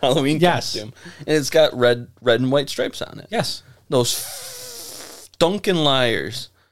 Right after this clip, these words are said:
Speaker 2: I agree.
Speaker 1: Um, Bill the Butcher from Gangs of New York. He, did he have just a solid colored top hat? Didn't he have, like, a blue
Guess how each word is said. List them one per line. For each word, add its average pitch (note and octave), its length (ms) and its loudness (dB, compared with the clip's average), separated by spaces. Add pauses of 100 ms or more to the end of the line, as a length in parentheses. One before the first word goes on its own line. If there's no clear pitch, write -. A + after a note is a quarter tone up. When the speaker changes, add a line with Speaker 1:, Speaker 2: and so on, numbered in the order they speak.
(100)
Speaker 2:
I G#2 240 -2 (540)
agree. A#2 400 -8
Speaker 1:
Um, C3+ 500 0 (520)
Bill D#3+ 200 6
the F3 100 4
Butcher C3+ 480 2
from A2 320 0
Gangs A#2 280 0
of A#2 60 -2
New G#2+ 80 -2
York. A2 500 -4
He, A#2 120 -14
did A2 160 -8
he B2 60 -6
have A#2+ 140 -4
just B2 240 -8
a - 40 -8
solid G#2 340 -4
colored B2 300 -4
top C#3+ 220 -12
hat? F#3 200 -6 (380)
Didn't D3 180 -4
he E3+ 80 -4
have, E3 160 -4
like, D#3+ 140 -8
a D3+ 40 -8
blue B2+ 500 -4